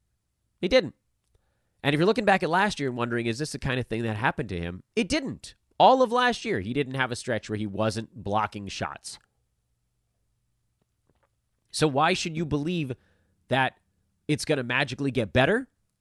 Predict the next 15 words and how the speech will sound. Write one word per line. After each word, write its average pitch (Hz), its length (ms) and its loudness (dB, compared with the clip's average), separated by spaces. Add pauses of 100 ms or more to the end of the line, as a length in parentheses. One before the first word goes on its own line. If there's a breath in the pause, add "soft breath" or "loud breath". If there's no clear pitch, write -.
Well, 285 220 4
because 254 380 0
it's 220 140 -12
never 262 280 -2
been 185 240 -2
this 175 160 -4
bad. 85 260 -6 (1120)
He's 160 160 -2
never 185 220 4
had 160 160 2
a 147 40 -4
shot 135 280 0
blocking 113 480 -2 (1600)
dry 139 380 2
run, 92 400 -6